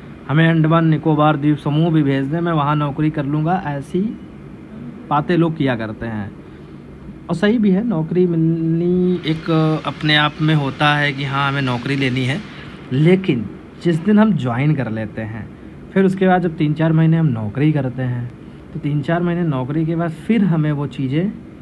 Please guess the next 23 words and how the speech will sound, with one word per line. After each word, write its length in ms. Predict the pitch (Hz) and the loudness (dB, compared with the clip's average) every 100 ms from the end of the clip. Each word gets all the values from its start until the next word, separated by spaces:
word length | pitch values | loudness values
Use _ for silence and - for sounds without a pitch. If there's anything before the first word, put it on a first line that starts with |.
| - - - - | -18 -18 -14 -8
जब 200 | 139 - | -8 -4
पता 240 | 143 170 | 0 2
चलती 360 | 156 139 - 147 | 2 -4 -4 -4
हैं 260 | 143 143 | -2 -2
कि 60 | 131 | -2
अरे, 440 | 135 143 139 - - - | -2 -2 -4 -6 -12 -18
छुट्टी 360 | - 147 - 165 | -12 -12 -2 0
नहीं 220 | 147 143 | 2 0
मिलेगी, 480 | 135 131 135 127 131 | -2 -2 -2 -2 -4
घर 200 | 127 139 | -4 -2
नहीं 260 | 160 135 123 | 0 0 -2
जा 180 | 123 | -4
पाएंगे, 640 | 117 127 123 123 123 123 113 - - - - - | -4 -6 -4 -4 -4 -6 -8 -12 -18 -18 -18 -8
या 540 | 123 143 143 139 135 - - - | -4 -2 0 0 -2 -6 -14 -10
मान 380 | 131 131 135 135 | -6 -4 -4 -4
लो 160 | 139 | -4
घर 180 | 131 143 | -4 -2
में 160 | 143 147 | -2 -2
कोई 160 | 139 | -4
काम 400 | 131 127 143 156 | -4 -2 2 2
है, 420 | 139 135 131 127 - - - - - - - - | 2 -2 -2 -6 -10 -16 -18 -18 -18 -18 -6 0
फिर 140 | 180 | 4
हम 340 | 156 156 151 | 4 4 2